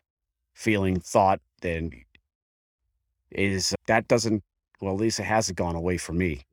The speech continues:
And, and those types of calls like that. And it takes a second for me to process what's happening with, and then, "All right, got a job to do. Go and do it."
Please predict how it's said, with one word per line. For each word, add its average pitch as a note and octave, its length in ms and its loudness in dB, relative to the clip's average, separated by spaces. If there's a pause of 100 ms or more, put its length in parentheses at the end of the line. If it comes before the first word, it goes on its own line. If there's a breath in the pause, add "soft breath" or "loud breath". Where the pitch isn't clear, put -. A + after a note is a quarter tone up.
(100)
And, D#2 160 -8
and E2+ 220 -8
those - 240 -4 (520)
types F2+ 240 -4
of - 100 -14
calls F#2+ 340 2
like D2 160 -8
that. C#2 240 -6 (880)
And D#2 420 -6
it - 200 -8
takes A2 260 2
a - 20 -4
second E2+ 520 -2 (840)
for - 160 -6
me F2+ 220 2
to E2+ 420 -4 (580)
process A2+ 420 4
what's A#2+ 200 2
happening G#2+ 440 2
with, G#2 120 2
and F#2 100 -2
then, F#2 200 -2 (1000)
"All F2+ 60 -2
right, F2 240 -4
got G2 160 2
a E2+ 40 -2
job E2+ 240 2
to - 40 -12
do. D#2+ 220 -6 (1300)
Go F2+ 160 6
and F2 100 0
do E2 200 -2
it." B1 80 -10